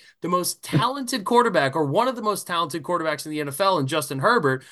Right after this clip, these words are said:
who we've been begging, "Let somebody unleash Justin Herbert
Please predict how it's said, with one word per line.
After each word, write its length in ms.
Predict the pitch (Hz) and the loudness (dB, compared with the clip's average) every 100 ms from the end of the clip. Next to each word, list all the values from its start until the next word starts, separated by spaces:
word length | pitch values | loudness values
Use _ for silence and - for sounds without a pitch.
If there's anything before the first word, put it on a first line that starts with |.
| - | -4
who 120 | 185 | 0
we've 200 | 208 220 | 2 0
been 280 | 156 214 180 | 0 -2 -4
begging, 560 | 139 247 254 226 185 117 | -4 -2 0 0 -2 -2
"Let 260 | 160 214 | -2 0
somebody 400 | - 226 214 208 | 0 0 -2 0
unleash 420 | 208 190 196 208 - | 0 0 -4 -4 0
Justin 400 | 208 202 - 160 | 0 0 -2 0
Herbert 520 | 226 269 139 127 | 2 2 0 -2